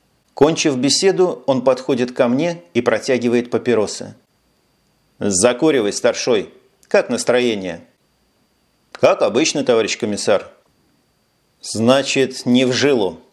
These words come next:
Плохо. Придётся приподнять". Он достаёт из нагрудного кармана листочек бумаги и протягивает мне.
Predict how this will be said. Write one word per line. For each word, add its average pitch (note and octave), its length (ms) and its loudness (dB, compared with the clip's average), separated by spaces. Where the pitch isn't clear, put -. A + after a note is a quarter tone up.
Плохо. A#2 760 2
Придётся F#3+ 520 2
приподнять". B2 680 0
Он D#3+ 180 0
достаёт D3+ 460 -2
из C#3 100 -2
нагрудного C3+ 540 0
кармана C#3 420 -2
листочек B2+ 520 -2
бумаги D3 420 0
и D#3 180 -4
протягивает B2 720 0
мне. G#2+ 320 -4